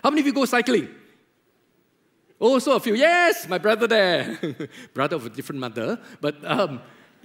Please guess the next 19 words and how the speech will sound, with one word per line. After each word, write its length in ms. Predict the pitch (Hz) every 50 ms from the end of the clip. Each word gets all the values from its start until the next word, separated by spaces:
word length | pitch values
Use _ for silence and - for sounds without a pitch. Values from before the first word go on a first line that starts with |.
| - -
yes, 420 | 190 240 254 - - - - -
we 120 | 170 196
go 160 | 170 269 285 254
cycling. 500 | - 220 208 208 208 - 247 226 190 202
And, 120 | 208 220
and 200 | 233 226 208 202
really, 340 | 196 180 254 302 311 311 254
there's 180 | 196 190 170 -
bonding 520 | 127 117 196 220 226 220 220 233 208 185
amongst 420 | 143 151 180 185 180 180 160 - -
the 60 | 131
men 240 | 135 160 160 160 151
and 100 | 131 127
the 40 |
women 280 | 123 151 151 156 151 135
that 80 | 123 101
go 120 | 135 135
cycling 400 | 127 - 135 120 120 - 143 131
together. 360 | - - - 120 117 113 101